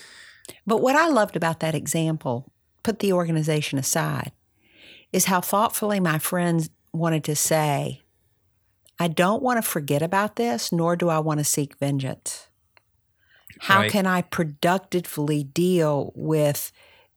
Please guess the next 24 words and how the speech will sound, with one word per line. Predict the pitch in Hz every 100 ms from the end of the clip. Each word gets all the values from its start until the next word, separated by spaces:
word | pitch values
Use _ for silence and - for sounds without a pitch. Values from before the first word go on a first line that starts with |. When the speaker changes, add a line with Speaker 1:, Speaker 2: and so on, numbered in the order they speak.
| - -
Speaker 1:
um, | 151 147 139 139 131 135 _ _ _ _ _ _ _ _ _ _ _
what | - 151 143
happened | 131 147 135 139 127
to | 120
me?" | - - 135 - _ _ _
Speaker 2:
Yeah. | 120 104 95 - _
Speaker 1:
And | 196 220
no | 247
matter | 262 262 226
what | 190 226 302
happens | - 226 220 - 120 95 147 - - - _ _ _ _ -
organizationally, | 190 190 175 165 165 190 - 151 139 131 - - _ -
I | 160 196 247
believe | 233 208 185 202 180 151 -
that | 175 165
what | 170 175
she | - 165
did | 156 151 180 220 226 - -
is | - 170
she | - 160
offered | 151 151 - -
mercy | 139 139 - 139
and | 127 -
forgiveness. | - 101 - - 139 -